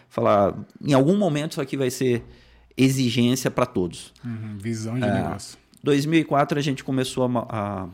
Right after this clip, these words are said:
Speaker 1: a mapear os nossos processos e a desenhar um sistema de gestão pautado na iso, na iso
Speaker 2: Que
Speaker 1: nove mil.
Speaker 2: legal.
Speaker 1: Eu arrisco dizer que a sat deve, se não foi a primeira no Brasil,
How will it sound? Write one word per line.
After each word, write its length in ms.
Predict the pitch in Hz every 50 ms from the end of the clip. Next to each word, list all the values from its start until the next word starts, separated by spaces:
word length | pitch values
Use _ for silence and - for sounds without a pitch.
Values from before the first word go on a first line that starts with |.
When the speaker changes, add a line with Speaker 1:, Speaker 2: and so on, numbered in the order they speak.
| 92 _ _ _ _ _
Speaker 1:
a 80 | - 95
mapear 320 | 104 107 110 - 117 107
os 80 | 107 104
nossos 240 | 110 107 104 - -
processos 580 | - 101 101 92 - - 107 107 117 117 - -
e 40 | 123
a 60 | 120
desenhar 360 | 117 117 113 113 117 110 110
um 60 | 107
sistema 580 | 107 - 107 107 - - 104 104 107 104 104 - _ _ _ _
de 80 | 101 98
gestão 340 | 107 101 - - 104 104 104
pautado 520 | - 110 110 107 - 101 98 101 104 107
na 120 | 107 107
iso, 360 | 95 98 101 90 85 - - _ _ _ _ _ - - _ -
na 160 | 104 101 101
iso 160 | 98 98 104
Speaker 2:
Que 60 | 104 104
Speaker 1:
nove 180 | 101 101 107
mil. 140 | 101 101 92
Speaker 2:
legal. 160 | 90 85 101 - - - - - - - - - - - - _ - - _ _ _ _ _ _ _ _ -
Speaker 1:
Eu 180 | - 151 160 160
arrisco 400 | 151 - 156 160 170 - - 165
dizer 480 | 147 147 131 113 110 113 117 127 143
que 140 | 135 - 160
a 20 | 135
sat 340 | - - 139 123 123 -
deve, 280 | - 120 120 120 123 120 - - -
se 180 | - - - 147
não 160 | 151 139 123
foi 140 | - 160 151
a 40 | 147
primeira 480 | - 127 107 110 113 110 113 117 120
no 160 | 113 101 104
Brasil, 600 | 101 104 104 98 95 92 95 98 101 113 123 139